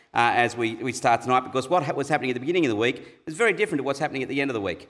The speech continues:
Um, so you'll see that as we, uh, kinda kick things off. But God is a God who's in control of all things,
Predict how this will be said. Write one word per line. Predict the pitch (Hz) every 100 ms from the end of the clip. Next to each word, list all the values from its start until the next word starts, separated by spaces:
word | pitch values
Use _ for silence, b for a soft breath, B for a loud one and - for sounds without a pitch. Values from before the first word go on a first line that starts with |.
| b b _
Um, | 117 110 107 110
so | - 135 117 117 -
you'll | 131 135 135
see | - 131
that | 113
as | 107 101
we, | 110 107
uh, | 101 95
kinda | 98 120
kick | 104 131 135
things | 107 104
off. | 120 156 -
But | 113 101
God | 139 143
is | 120
a |
God | 107 113 113
who's | 110 104
in | 104
control | 104 104 123 113
of | 117
all | 139
things, | 143 170 214 -